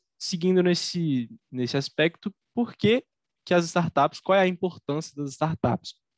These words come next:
É, hoje, ela apresenta um papel bastante importante no cenário econômico e social do mundo, porque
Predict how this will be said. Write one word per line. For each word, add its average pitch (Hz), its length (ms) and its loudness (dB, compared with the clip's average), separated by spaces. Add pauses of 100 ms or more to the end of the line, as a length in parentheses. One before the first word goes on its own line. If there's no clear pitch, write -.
(140)
É, 117 320 0 (480)
hoje, 180 460 0 (260)
ela 123 520 4
apresenta 127 580 -4
um 127 100 -6
papel 123 440 -2
bastante 127 420 -6
importante 160 420 -4
no 135 80 -6
cenário 127 340 0
econômico 127 500 -6
e - 20 -12
social 123 340 0
do 127 140 -4
mundo, 143 340 -6
porque 120 540 0